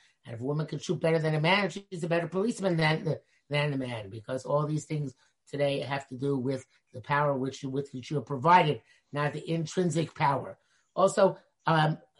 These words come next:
speaking of Hakadosh Baruch Hu as a man, uh, to, to represent strength, power, and control. But why are those the salient traits? It sounds like something Rabbi Miller would very much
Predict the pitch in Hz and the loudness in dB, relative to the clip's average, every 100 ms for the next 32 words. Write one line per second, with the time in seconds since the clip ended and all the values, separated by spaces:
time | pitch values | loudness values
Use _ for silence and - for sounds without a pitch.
0 | 165 127 - - 208 180 165 160 175 180 | -6 -6 -8 -4 -2 0 0 0 2 2
1 | 175 160 156 147 160 170 151 156 _ _ | 2 0 0 0 2 2 2 -2 _ _
2 | _ 139 139 127 143 - 160 165 156 139 | _ -6 -6 -6 -10 -4 0 2 2 0
3 | 165 156 - 180 180 - 165 170 160 151 | -2 -2 -4 -4 -4 -2 0 0 -2 -6
4 | - 220 180 - _ - 156 165 196 240 | 2 2 2 -2 _ -4 0 4 4 4
5 | 233 233 185 - 202 220 202 220 185 175 | 2 -2 -6 -6 -2 -2 -2 -2 -2 -2
6 | 165 220 269 226 214 226 220 196 - - | -2 0 0 0 -2 -2 -2 -4 -10 -2
7 | 185 180 170 190 240 190 - 160 180 160 | 0 2 0 2 2 0 0 0 0 0
8 | - 175 190 170 165 | 0 2 2 2 -2